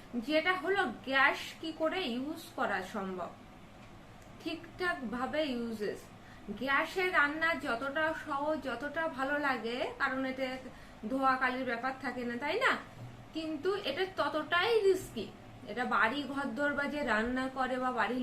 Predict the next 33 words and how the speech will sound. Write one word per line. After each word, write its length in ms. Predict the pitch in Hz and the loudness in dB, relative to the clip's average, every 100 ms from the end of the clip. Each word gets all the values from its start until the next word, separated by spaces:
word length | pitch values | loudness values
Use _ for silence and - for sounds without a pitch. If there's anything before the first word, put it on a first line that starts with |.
| 240 | 0
লোকজন 320 | 233 233 277 277 | 0 -2 -4 -6
সবার 360 | 320 339 381 415 | -4 2 2 2
ক্ষেত্রে 260 | 415 403 370 | 0 -2 0
কিন্তু 200 | 381 370 370 | 0 0 2
খুবই 280 | 381 381 427 | 4 6 6
রিস্কি 320 | 359 - - | 2 -2 -2
একটা 220 | 262 254 | -2 0
জিনিস। 320 | 226 226 190 - - - - - - | -2 -2 -4 -8 -16 -18 -18 -18 -6
তো 100 | 262 | -4
গ্যাসটাকে 580 | 220 247 254 - 359 381 | 0 2 2 0 0 2
আমাদের 320 | 330 320 330 | 0 0 -4
কিন্তু 240 | 330 339 427 | -6 -4 -4
সঠিকভাবে 880 | - - 294 302 392 294 381 370 | -6 0 0 2 2 2 2 2
ইউজ 300 | 339 302 392 - | 2 2 0 -2
করা 220 | - 294 247 | 0 2 2
উচিত। 340 | 202 - - - - - - - | 0 -4 -10 -12 -18 -18 -18 -10
তো 80 | 277 285 | -6 -4
কিভাবে 380 | 294 320 349 | 0 2 2
আমরা 220 | 359 381 381 | 2 4 4
ইউজ 340 | 302 339 403 - | 2 2 0 2
করব 240 | 359 330 466 640 | 4 4 4 2
এটা 260 | 269 - 415 - - - - | 0 0 0 -2 -10 -10 -4
দেখিয়ে 320 | 262 269 214 | -4 0 0
দিচ্ছি। 320 | - 220 - 196 | -2 -10 -12 -10
তো 100 | 208 214 | -6 -2
চলো 280 | 392 587 | 0 0
দেখো। 280 | 269 190 - - - - - - - - - - - - - - | -2 -6 -8 -12 -14 -18 -18 -18 -18 -20 -20 -20 -20 -20 -18 -4
তো 60 | - | 10
এই 180 | 339 330 | 12 12
দেখো 320 | 330 339 392 | 10 8 8
বন্ধুরা, 520 | 349 339 339 311 311 523 - - - - | 8 6 6 4 4 4 -2 -16 -20 -8
আমি 260 | 233 262 370 | -2 2 2
এই 320 | 381 294 330 | 10 12 12